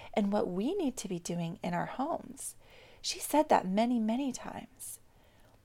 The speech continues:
She was very concerned about the level of what she called spiritual poverty, particularly in America. And she wasn't referring to just poor catechesis as much as the plague of loneliness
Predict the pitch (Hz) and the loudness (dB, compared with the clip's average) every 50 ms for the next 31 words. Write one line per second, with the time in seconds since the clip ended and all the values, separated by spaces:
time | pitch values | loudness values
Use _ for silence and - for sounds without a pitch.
0 | - - - - 277 262 262 254 240 226 254 262 285 339 453 466 440 - - 294 | -18 -10 -4 0 2 2 2 2 2 6 8 8 10 12 12 12 12 10 2 -2
1 | 262 - - - 240 226 208 180 190 190 190 202 226 214 220 226 - - 226 220 | -2 -2 0 2 2 4 4 4 2 0 0 -2 0 2 2 0 2 0 -2 2
2 | 220 226 240 247 247 214 214 214 196 196 214 214 240 254 - - - 262 - - | 4 4 4 4 2 0 0 0 -2 -2 0 0 0 0 0 -4 -6 -6 -8 -6
3 | - 202 190 196 190 - - - - - - - - - 247 254 254 269 277 - | -4 -4 -4 -4 -6 -8 -14 -18 -16 -12 -10 -8 -2 2 4 4 4 4 2 0
4 | - - 269 262 262 262 - - 226 214 214 - 208 - - - - - - - | -2 -2 0 -2 -2 -4 -4 -2 -2 -2 0 0 -4 -6 -6 -12 -16 -18 -20 -20
5 | - - - - - - - - - 262 - - 339 330 - 359 330 320 294 269 | -20 -20 -20 -20 -20 -16 -8 -2 -2 0 2 2 0 2 2 2 4 4 4 4
6 | 262 233 - 196 185 175 175 170 185 214 220 - - - - - - - - - | 4 2 2 0 0 0 0 0 0 0 0 -2 -6 -8 -8 -10 -10 -14 -20 -20
7 | - - _ - - - - - - - - - 226 240 - - 262 254 277 294 | -20 -20 _ -20 -20 -20 -20 -20 -20 -12 -2 2 2 2 4 2 4 6 6 4
8 | 285 370 - - 233 - - 220 214 214 208 208 202 - - 202 190 - 185 - | 4 2 0 0 0 2 4 4 4 4 4 2 0 -2 -4 -6 -4 -4 -4 -6
9 | - - - 202 190 190 - 196 190 170 165 - - - 208 202 196 - - - | -6 -4 -2 0 0 0 2 2 2 2 2 -2 -6 -4 -2 -2 -2 -2 -2 -2
10 | 160 160 - - - - - - - - - - - - 214 220 220 226 220 247 | -2 -2 -4 -8 -16 -18 -20 -20 -20 -20 -20 -14 -4 0 2 2 2 4 2 2
11 | 254 254 - 233 220 214 - - - 190 190 - - - - - - - - - | 2 2 2 2 2 2 0 0 -2 -2 -4 -4 -12 -20 -20 -20 -18 -16 -10 -2
12 | - 240 254 285 294 285 - 247 - 214 202 196 196 202 202 196 185 175 165 165 | 0 2 2 2 2 2 0 0 0 0 -2 0 0 0 0 0 -2 -2 -4 -6
13 | - - - - - - - | -8 -8 -8 -8 -8 -8 -8